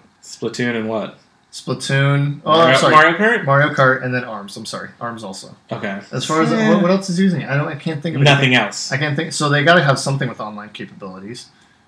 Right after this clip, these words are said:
Speaker 2: Maybe Fire Emblem Warriors uses it in some way.
Speaker 1: Oh fuck, that game's still coming. Did that fucking come out?
Speaker 2: I think it's out.
Speaker 1: Oh,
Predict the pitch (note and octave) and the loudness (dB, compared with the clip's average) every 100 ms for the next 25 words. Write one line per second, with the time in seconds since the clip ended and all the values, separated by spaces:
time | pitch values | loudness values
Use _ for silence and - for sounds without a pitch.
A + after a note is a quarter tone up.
0 | _ _ - D3+ E3 D3 D3 D3+ D3+ C3+ | _ _ -4 0 2 2 2 0 0 2
1 | C#3 C#3+ C#3+ D3 D3 C#3+ D3 C#3+ D3+ D3 | 2 2 0 -2 -2 -4 -8 -6 -6 -4
2 | D3 D3 G#3+ B3 - C#4 - C#4 C#4+ F#3+ | -4 -2 -2 -2 -2 -4 0 -2 0 -2
3 | C#3+ C3+ B2 A#2+ - C3+ F#3 D4+ F4+ F4 | 0 -2 -2 -4 -6 0 2 2 2 0
4 | E4 D#4 E4+ F4+ F4+ - - A#2 G2+ E2 | -2 0 2 2 0 -8 -8 -6 -6 -8
5 | _ - G3+ | _ -10 -10